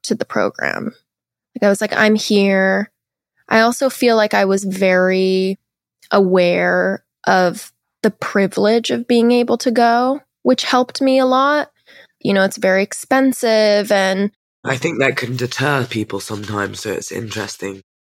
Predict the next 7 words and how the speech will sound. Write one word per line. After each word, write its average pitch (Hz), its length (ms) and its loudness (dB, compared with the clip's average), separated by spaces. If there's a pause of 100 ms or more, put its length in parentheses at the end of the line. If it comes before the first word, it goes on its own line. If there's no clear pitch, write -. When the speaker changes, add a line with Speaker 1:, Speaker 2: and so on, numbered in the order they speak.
(140)
Speaker 1:
Totally. 302 400 2
I'm 233 100 2
like, 226 160 0
"It's 247 140 -2
an 254 100 0
expensive 285 640 -2
program. 214 840 2